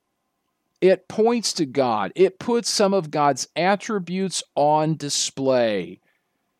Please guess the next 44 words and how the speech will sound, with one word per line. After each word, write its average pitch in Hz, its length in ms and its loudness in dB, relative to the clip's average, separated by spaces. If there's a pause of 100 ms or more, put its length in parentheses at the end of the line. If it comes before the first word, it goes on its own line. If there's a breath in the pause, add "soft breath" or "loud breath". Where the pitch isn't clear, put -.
(680)
His 113 200 -6
infinite 139 440 0
intelligence, 143 800 0
his 107 160 -8
incredible 135 720 2
design, 127 680 0
his 117 200 -2
omnipotence. 135 1120 0 (360 soft breath)
You 180 140 -6
can't 170 280 2
look 147 340 2
at - 180 2
creation. 139 720 0
You 151 160 -2
look 185 220 0
at - 100 -6
the 113 80 -2
macro 120 760 0
part 127 260 0
of 110 100 -6
creation, 117 500 -4
look 147 140 -4
out 151 180 0
into 139 220 -2
the 117 140 -2
universe. 113 680 -2 (1120)
And 123 80 0
you 131 140 -2
just 127 200 -2
stand 175 320 2
there 131 140 2
and 120 80 -2
you 113 140 -2
look 156 240 -2
at 226 80 0
all, 113 420 2
look 185 220 0
at 180 40 0
it 117 120 -2
all, 113 220 2
and 135 120 -8
you 131 140 -4
think, 135 280 -2
"Wow, 107 920 -4